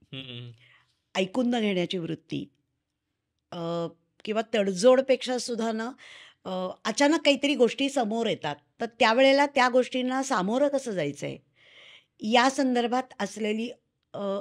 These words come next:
Speaker 2: अक्षमता असं
Speaker 1: हम्म.
Speaker 2: म्हणू आपण.
Speaker 1: किंवा नसलेली तयारी.
Speaker 2: अ, तयारी पण नाही. आणि कसं आहे, असे जे सगळे घटना घडत असतात आयुष्यात, तर आताची जी मुलं ह्या वयामध्ये आहेत, लग्नाच्या वयात किंवा रिमॅरेजच्या वयामध्ये,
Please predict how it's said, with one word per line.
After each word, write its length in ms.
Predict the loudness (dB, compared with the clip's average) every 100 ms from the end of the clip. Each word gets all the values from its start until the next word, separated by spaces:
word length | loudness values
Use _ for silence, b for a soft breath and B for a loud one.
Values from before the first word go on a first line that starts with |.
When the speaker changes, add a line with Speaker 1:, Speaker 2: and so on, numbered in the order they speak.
| -4
Speaker 2:
अक्षमता 680 | -6 -6 -8 -6 -8 -10 -14 -16 _ _
असं 180 | -12 -8
Speaker 1:
हम्म. 80 | -4
Speaker 2:
म्हणू 240 | -4 -4
आपण. 200 | -8 -8
Speaker 1:
किंवा 180 | -8 -8
नसलेली 260 | -8 -6 -4
तयारी. 320 | -4 -4 -6 -8 _ _
Speaker 2:
अ, 360 | -8 -4 -2 -4 0
तयारी 380 | 4 6 6 6
पण 200 | 2 0
नाही. 280 | 0 -2 0
आणि 300 | 0 -2 -2 B B B _
कसं 240 | -2 4 4
आहे, 80 | 6
असे 300 | 4 0 4
जे 160 | 4
सगळे 480 | 6 2 4 6 4
घटना 560 | -2 -6 -2 0 2 2
घडत 300 | 2 0 -2
असतात 300 | -4 -4 -2
आयुष्यात, 440 | -2 -4 -6 -8 -8
तर 40 | -8
आताची 500 | -8 -6 -4 -2 -2
जी 120 | 0 0
मुलं 300 | 0 0 0
ह्या 420 | 0 0 -2 -4
वयामध्ये 560 | -4 -2 0 -2 -2 0
आहेत, 120 | 0 0
लग्नाच्या 480 | -2 0 -2 -2
वयात 220 | 0 0 -2 -6
किंवा 300 | -4 -4 -6 B B B -4
रिमॅरेजच्या 580 | -2 0 0 -2 -2 -4
वयामध्ये, 600 | -2 -2 -4 -6 -8